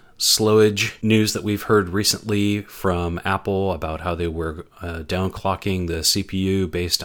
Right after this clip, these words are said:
on battery age. It could have been that. I'm not sure. Um,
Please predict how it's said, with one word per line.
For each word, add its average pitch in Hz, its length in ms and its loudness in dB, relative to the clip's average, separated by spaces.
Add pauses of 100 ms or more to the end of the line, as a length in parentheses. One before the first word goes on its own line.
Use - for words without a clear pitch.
on 85 380 -4
battery 90 580 -2 (480)
age. 101 460 -2 (520)
It - 120 -4
could 185 100 6
have 170 100 6
been 110 160 4
that. 101 260 0
I'm 95 120 -6
not 98 160 -4
sure. 107 500 0
Um, 90 580 0